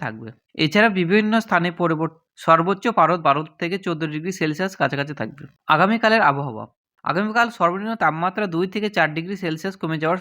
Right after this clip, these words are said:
পূর্বাভাস দেওয়া হয়েছে। আগামী কয়েকদিন দক্ষিণবঙ্গের সমস্ত জেলাতে শুষ্ক আবহাওয়া বিরাজ করবে। আগামী দুই থেকে একদিন কিছু জেলায় হালকা থেকে মাঝারি কুয়াশা পড়ার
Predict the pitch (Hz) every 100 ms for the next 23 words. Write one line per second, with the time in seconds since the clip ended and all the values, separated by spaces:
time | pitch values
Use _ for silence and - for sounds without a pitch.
0 | - 151 143 165 156 151 147 123 127 240
1 | 285 _ _ _ - - - 147 156 160
2 | 165 180 190 214 165 147 190 185 196 190
3 | 160 170 - 180 165 165 160 151 - 151
4 | 147 160 131 123 - 107 113 120 _ _
5 | - 147 160 175 160 185 220 226 - -
6 | 170 156 185 185 165 185 160 147 156 156
7 | 151 185 190 202 214 _ - 143 147 185
8 | 202 190 180 202 196 175